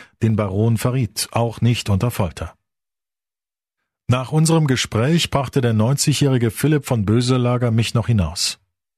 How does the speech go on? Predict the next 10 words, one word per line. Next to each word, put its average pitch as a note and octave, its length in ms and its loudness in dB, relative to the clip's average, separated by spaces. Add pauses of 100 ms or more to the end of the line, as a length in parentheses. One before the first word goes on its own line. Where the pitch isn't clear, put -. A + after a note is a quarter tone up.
(220)
Wir C3 160 2
standen E3 420 0
vor D3+ 140 2
seinem A#2+ 260 0
Alterssitz C3+ 640 0
unterhalb B2 460 0
der G#2+ 120 0
Burg B2 280 -2
seiner G2 340 0
Ahnen A2+ 360 0